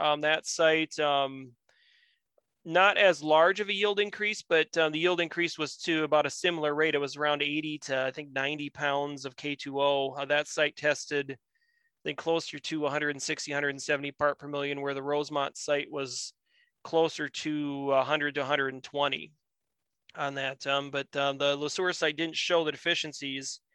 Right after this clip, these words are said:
but there was a small yield increase. So that's kind of the thing to weigh on this. And that's one of the, the kind of the issues with, um, potassium as well as phosphorus is the economics becomes a little trickier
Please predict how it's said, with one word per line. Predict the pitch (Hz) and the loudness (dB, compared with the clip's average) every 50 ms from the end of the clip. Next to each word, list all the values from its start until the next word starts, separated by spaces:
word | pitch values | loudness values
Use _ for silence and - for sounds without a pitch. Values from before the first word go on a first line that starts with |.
| _ _ _ _ _ _ _ _ _ | _ _ _ _ _ _ _ _ _
but | 151 147 - | -6 0 2
there | 160 156 | 0 2
was | 151 160 160 160 160 151 147 | 4 6 6 6 6 4 0
a | 139 | -8
small | - - 165 143 139 139 139 | -8 0 2 2 2 4 2
yield | 139 143 147 143 135 | 2 0 0 0 -2
increase. | 139 135 - - - 80 - 156 - | -6 -8 -8 -14 -12 -12 -10 -8 -8
So | - - 151 147 | -8 -6 -4 0
that's | 147 165 170 175 170 - - - _ _ _ _ _ _ _ _ _ _ _ | 2 4 4 4 4 0 -10 -14 _ _ _ _ _ _ _ _ _ _ _
kind | - - 220 247 | 4 4 6 8
of | 254 226 | 8 6
the | 190 170 | 4 2
thing | - 208 208 196 | 2 2 2 4
to | 180 165 | 2 2
weigh | 156 160 170 180 185 180 | 6 6 6 6 6 6
on | 165 156 147 | 4 4 4
this. | 147 143 143 - - | 0 -4 -6 -6 -6
And | 156 | -6
that's | 151 143 - | -6 -6 -4
one | 151 165 170 170 | -2 0 2 2
of | 160 | 4
the, | 151 147 147 - | 2 2 2 0
the | 156 | -6
kind | - - 175 165 | 0 2 2 2
of | 151 | 4
the | 147 156 | 2 2
issues | 170 170 - 190 160 143 143 | 2 2 2 0 -2 -4 -2
with, | 147 147 139 - _ - | -2 -2 -2 -2 _ 2
um, | 147 139 139 135 139 - | 2 2 2 0 -4 -12
potassium | - - 165 165 170 175 160 - 165 151 | -6 0 4 6 6 6 4 2 -4 -4
as | 143 135 | -4 0
well | 156 156 147 | 0 0 0
as | 135 - | 0 -2
phosphorus | - - 156 151 156 165 185 185 - - 156 143 143 135 - - | -4 0 2 4 6 4 4 2 0 -2 -2 -2 -2 -2 -4 -8
is | 147 135 - | -10 -10 -8
the | - 151 165 170 | -10 -8 -6 -6
economics | 175 - 165 147 147 147 156 160 160 147 - - | -6 -4 0 2 2 2 4 2 0 -2 -4 -12
becomes | - 135 - - 147 147 143 143 139 131 - | -14 -14 -6 -4 -4 -4 -4 -6 -10 -10 -10
a | 151 | -6
little | 139 151 156 151 | -4 -4 -4 -4
trickier | 147 - - - 160 160 - 196 190 196 202 208 220 226 214 | -6 -6 -4 -4 -4 -4 -4 -2 2 2 4 4 2 0 -2